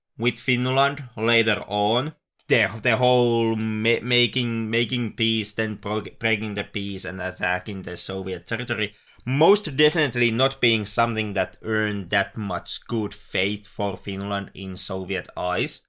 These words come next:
Of course, the counter ar-, argument is that, that that was something that Nazi Germany was demanding from Finland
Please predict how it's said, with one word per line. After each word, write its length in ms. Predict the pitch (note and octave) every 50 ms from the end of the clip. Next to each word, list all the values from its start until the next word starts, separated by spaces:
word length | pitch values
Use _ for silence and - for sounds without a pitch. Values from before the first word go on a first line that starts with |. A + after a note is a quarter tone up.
| _ _ _ _ - - -
Of 160 | C#3+ C#3 B2 -
course, 260 | D#3+ D#3 D#3 C#3 -
the 80 | D3+
counter 300 | - C3+ C#3 C#3 C3 C3
ar-, 240 | B2+ C3 B2+ B2 A#2 -
argument 440 | C#3+ C3+ B2 A2+ B2 A#2+ A2 G2+ G#2
is 220 | A#2+ A2 G2+ -
that, 340 | - A2+ G2+ - - - -
that 320 | A2+ G2+ G2 F#2 - - _ -
that 320 | - A2 A2 A2+ - -
was 420 | A#2 G#2+ G#2 G#2+ G#2+ G#2+ G2+ - -
something 560 | - - - G2+ G2+ G#2 G2 G#2 G2+ G2+ G2
that 300 | F#2+ G2 F#2+ F#2 - -
Nazi 360 | G#2 G#2 G2 F#2 - - G2+
Germany 420 | F#2 - G#2 G2 F#2 F#2+ G2 G2 F#2
was 480 | F#2+ F#2 F2+ F2+ - - - - - _ _ _ _ -
demanding 760 | G#2 G2+ G2 G2 G#2 A2 A2+ G#2+ G#2 G2 F#2 F2+ F#2 F#2 F2
from 320 | - - E2+ F2 F2 E2+
Finland 560 | - - - F#2 F#2 F#2+ F#2 F2 E2+ - -